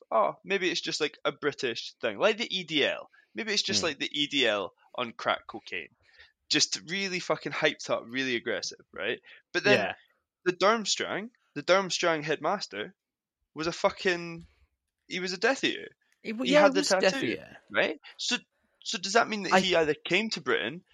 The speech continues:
Speaker 1: and threatened it, or was it literally, was it a global threat that for some reason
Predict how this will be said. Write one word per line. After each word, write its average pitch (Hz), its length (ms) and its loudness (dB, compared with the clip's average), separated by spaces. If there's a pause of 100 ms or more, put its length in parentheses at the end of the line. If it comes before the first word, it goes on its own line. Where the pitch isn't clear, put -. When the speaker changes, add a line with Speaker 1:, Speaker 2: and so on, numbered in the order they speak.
(160)
Speaker 1:
and 135 160 -2
threatened 107 320 2
it, - 100 -2 (320)
or 160 180 6 (360)
was 175 200 2
it 147 140 0
literally, 135 680 2
was 180 200 4
it - 100 2
a 143 80 6
global 107 380 -4
threat 92 360 -4 (420)
that - 200 2
for 147 120 -4
some 175 220 4
reason 127 440 0